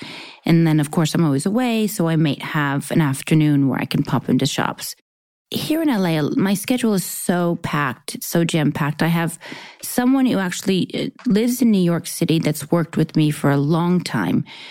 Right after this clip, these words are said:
She was working in a shop when I met her almost ten years ago, and she got me quite quickly.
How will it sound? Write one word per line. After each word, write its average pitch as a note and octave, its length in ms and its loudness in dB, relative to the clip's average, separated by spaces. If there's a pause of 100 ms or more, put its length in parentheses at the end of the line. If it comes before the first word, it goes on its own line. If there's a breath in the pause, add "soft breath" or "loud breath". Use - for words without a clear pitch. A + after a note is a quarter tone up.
(380 loud breath)
She F3+ 580 2
was D#3+ 200 0
working F3 400 2
in D#3 100 4
a D3 40 2
shop D#3+ 440 -2
when D3+ 120 4
I D3 60 2
met C#3 200 2
her C3+ 420 -2
almost D3 360 2
ten D#3 180 2
years D3 300 2
ago, B2+ 380 -2 (100)
and C3+ 440 2 (580 loud breath)
she - 220 -2
got - 300 -2
me E3 160 2
quite - 280 -2
quickly. - 600 -2